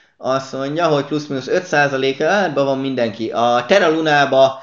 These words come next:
na, nyolc és fél-kilenc százalékkal többet ér a Terra Luna, hát, amihez képest, összeszakadáshoz képest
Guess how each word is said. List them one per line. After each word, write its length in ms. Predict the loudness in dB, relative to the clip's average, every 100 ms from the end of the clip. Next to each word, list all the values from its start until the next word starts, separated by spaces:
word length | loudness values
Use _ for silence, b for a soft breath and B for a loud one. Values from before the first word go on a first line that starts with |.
| B
na, 160 | 0 0
nyolc 300 | 2 0 -2
és 160 | -4 0
fél-kilenc 400 | 0 2 0 2
százalékkal 640 | 0 0 -2 -4 -2 -2
többet 560 | 0 -2 -2 0 0 0
ér 300 | -2 0 -2
a 140 | -2
Terra 260 | 0 2 2
Luna, 200 | 0 0
hát, 300 | 2 2 0
amihez 300 | -4 -6 -6
képest, 360 | -8 -6 -8
összeszakadáshoz 800 | -10 -12 -12 -8 -6 -6 -8 -12
képest 580 | -8 -6 -4 -4 -6 -14